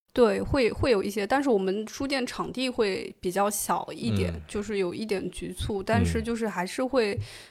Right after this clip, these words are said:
Speaker 1: 呃，有合适的，或者是，嗯，大家读者比较感兴趣，我比较感兴趣的，会，会，会办一些活动。
Speaker 2: 嗯，
Speaker 1: 嗯。
Speaker 2: 这个频次大概是？
Speaker 1: 我们一个月大概一到两，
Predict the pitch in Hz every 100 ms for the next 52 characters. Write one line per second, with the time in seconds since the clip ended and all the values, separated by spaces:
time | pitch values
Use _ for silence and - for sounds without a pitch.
0 | _ 202 185 190 180 190 190 - 294 220
1 | 185 202 214 196 190 202 190 - - -
2 | 196 180 170 - 220 214 202 208 214 254
3 | 208 185 196 202 170 180 208 202 196 202
4 | 196 202 196 - - 202 190 185 185 -
5 | 185 - - - 185 - - 196 208 196
6 | 170 180 175 185 - - - 370 170 107
7 | 87 85 95 92 - 170 147 - 92 120
8 | 98 90 92 87 - - 80 80 82 208
9 | 208 196 214 254 240 240 226 226 226 233
10 | 262 233 214